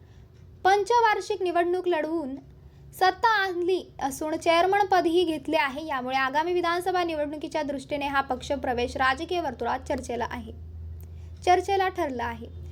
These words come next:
शिवसेना पक्षप्रमुख उद्धव ठाकरे, खासदार संजय राऊत यांची भेट घेतली आहे. त्यानुसार संत एकनाथ सहकारी साखर कारखाना येथे पंधरा सप्टेंबरला हा कारखाना विस्तार करण्याची विविध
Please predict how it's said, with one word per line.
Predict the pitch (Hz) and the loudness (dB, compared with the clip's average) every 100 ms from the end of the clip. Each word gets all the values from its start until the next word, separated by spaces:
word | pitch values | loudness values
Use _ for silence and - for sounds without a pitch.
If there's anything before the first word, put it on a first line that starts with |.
| - - | -14 -6
शिवसेना | - 392 440 453 | 4 6 6 6
पक्षप्रमुख | 453 415 415 392 381 392 | 4 2 0 0 0 0
उद्धव | 392 311 | 0 0
ठाकरे, | 339 339 294 311 302 | 0 0 0 -2 -2
खासदार | 320 269 285 | -2 0 0
संजय | 262 285 277 285 | -2 -6 -4 -2
राऊत | 269 254 | -2 -2
यांची | 262 240 277 | -6 -8 -6
भेट | 262 269 | -4 -4
घेतली | 277 294 294 | -4 -6 -2
आहे. | 302 269 285 | -2 -2 -4
त्यानुसार | 294 262 269 302 302 339 - - - - | -4 -2 -2 2 2 2 -8 -12 -12 -2
संत | 381 392 453 | 2 4 4
एकनाथ | 415 403 392 392 - | 4 4 0 -2 -2
सहकारी | 392 349 349 349 | 0 2 2 2
साखर | 359 302 311 | 2 0 0
कारखाना | 311 294 285 294 285 | -2 0 0 -4 -4
येथे | 285 233 190 247 - - - 359 | -4 -6 -8 -10 -14 -16 0 4
पंधरा | 392 453 453 | 6 6 4
सप्टेंबरला | 453 - 392 370 359 349 | 0 2 4 4 6 4
हा | 330 | 4
कारखाना | 330 269 254 277 277 320 - - - - - | 2 0 0 -2 0 -2 -6 -14 -14 -12 0
विस्तार | 330 370 - 427 | 4 4 4 2
करण्याची | 440 381 349 349 349 349 349 381 - - - - - - - - - | 4 2 2 0 -2 -2 -2 -4 -12 -12 -14 -16 -16 -16 -16 -16 -2
विविध | 320 381 403 | 4 6 6